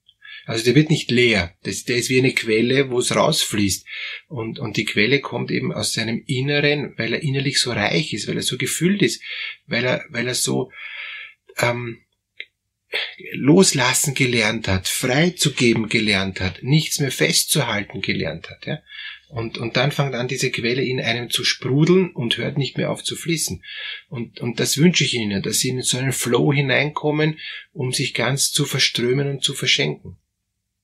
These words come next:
Das ist nichts, was man machen kann, ja, weil da bin ich bald einmal fertig und erschöpft und dann reicht's mir und dann kommt nichts zurück und dann höre ich auf.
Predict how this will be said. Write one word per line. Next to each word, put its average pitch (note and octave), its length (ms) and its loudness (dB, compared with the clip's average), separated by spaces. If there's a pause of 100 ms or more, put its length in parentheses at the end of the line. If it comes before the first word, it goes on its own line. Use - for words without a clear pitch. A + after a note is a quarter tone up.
(420)
Das A#2 180 -4
ist D#3 160 2
nichts, C#3 200 0
was B2 120 -4
man A#2+ 100 0
machen F#2+ 420 0
kann, E2+ 300 -6
ja, B2+ 180 0 (400)
weil G#2 480 0 (200)
da G#2+ 100 -4
bin A2 200 -2
ich G#2 120 -4
bald G2+ 180 -2
einmal A2+ 220 0
fertig A#2 400 0
und A2+ 140 0
erschöpft A2 420 2
und G#2+ 100 -2
dann G#2 120 2
reicht's F#2+ 320 2
mir A#2+ 60 -2
und A2+ 60 -4
dann A2+ 100 2
kommt G#2+ 180 -2
nichts A2+ 240 0
zurück A2+ 320 4
und A2 140 0
dann G2+ 100 0
höre G#2+ 140 2
ich A#2 120 -2
auf. A#2 240 -4